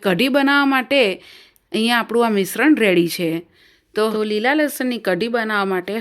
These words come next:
હવે ગેસ ઉપર આપણે એક જાડા તળિયાવાળી કઢાઈ મૂકી દઈશું. એની અંદર આપણે બે ચમચા જેટલું તેલ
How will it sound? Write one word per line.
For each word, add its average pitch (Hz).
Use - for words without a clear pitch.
હવે 208
ગેસ 226
ઉપર 208
આપણે 190
એક 185
જાડા 190
તળિયાવાળી 185
કઢાઈ 175
મૂકી 180
દઈશું. 170
એની 294
અંદર 277
આપણે 262
બે 214
ચમચા 208
જેટલું 214
તેલ 190